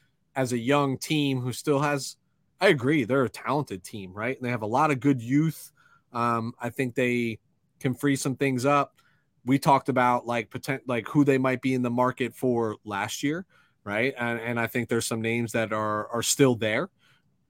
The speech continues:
again this year that they could be, um, potentially in the market for. I'm just saying there's nothing about this scenario that in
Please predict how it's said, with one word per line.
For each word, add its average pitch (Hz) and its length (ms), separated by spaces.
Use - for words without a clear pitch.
again 127 320
this 123 200
year 151 160
that 147 160
they 147 120
could 143 200
be, 151 360
um, 143 220
potentially 156 420
in 151 80
the 147 80
market 156 360
for. 180 380
I'm 147 160
just 151 220
saying 139 480
there's 123 400
nothing 160 760
about 117 640
this 147 180
scenario 120 720
that 117 280
in 123 160